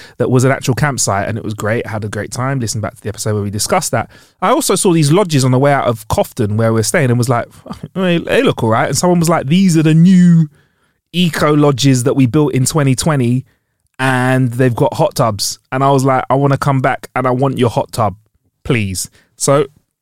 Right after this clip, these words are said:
long story short, I went there for a, a few days. Man went to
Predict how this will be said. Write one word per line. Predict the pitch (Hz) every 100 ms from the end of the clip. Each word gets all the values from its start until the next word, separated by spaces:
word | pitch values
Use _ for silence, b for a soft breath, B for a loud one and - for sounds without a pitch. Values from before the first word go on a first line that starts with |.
| _ _ -
long | 185 185
story | 175 185 151
short, | - 190 139 156
I | 139
went | 156 160
there | 156 151
for | - 160
a, | -
a | 160
few | 156 180 175
days. | 156 151 190 226 - - _
Man | 165 175
went | 165 127
to | 156